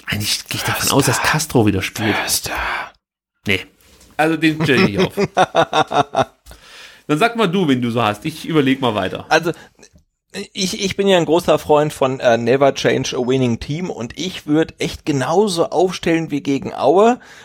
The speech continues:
Speaker 2: und dann muss ich nur Gonzales ersetzen.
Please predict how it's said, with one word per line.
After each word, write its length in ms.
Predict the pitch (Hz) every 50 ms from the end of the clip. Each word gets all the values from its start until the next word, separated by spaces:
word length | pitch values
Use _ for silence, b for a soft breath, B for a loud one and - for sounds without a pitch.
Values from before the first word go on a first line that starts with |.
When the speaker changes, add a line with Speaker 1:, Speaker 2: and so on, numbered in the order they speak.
| B B
Speaker 2:
und 240 | B 165 165 160 151 _ _ -
dann 200 | 156 147 147 151
muss 200 | 165 165 - -
ich 180 | 160 - -
nur 560 | 131 127 143 160 180 202 214 233 247 254 240 _ _ _ _ _ _ _ _
Gonzales 600 | - - 175 170 - - 160 143 135 123 110 -
ersetzen. 540 | - 107 98 95 80 - - - 82 76 76